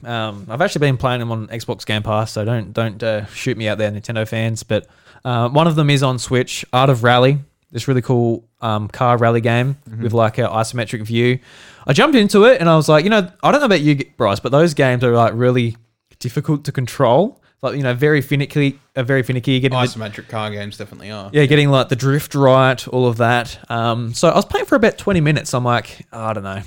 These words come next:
Speaker 1: I'm, I'm, I'm really kinda sucking at this, so I might jump out of it." But then I noticed it has a, like, a free play mode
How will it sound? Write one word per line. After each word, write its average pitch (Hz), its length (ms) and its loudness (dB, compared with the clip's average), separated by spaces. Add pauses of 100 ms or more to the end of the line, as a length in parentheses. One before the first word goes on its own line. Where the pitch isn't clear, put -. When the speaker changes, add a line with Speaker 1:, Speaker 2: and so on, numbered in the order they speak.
(180)
Speaker 1:
I'm, 127 160 -4
I'm, 117 240 -12
I'm 131 240 -4
really 147 220 2
kinda 107 260 -6
sucking 120 420 -4
at 110 140 -4
this, - 400 -10
so 117 220 -2
I 110 160 0
might 117 260 -2
jump 110 220 -4
out 113 160 2
of 98 80 -4
it." - 160 -10
But 117 160 0
then 143 100 0
I 214 80 4
noticed 147 480 2
it - 80 -8
has 131 220 0
a, 113 320 0
like, 110 180 -4
a 113 60 -8
free 131 240 -2
play 135 240 0
mode 139 320 -2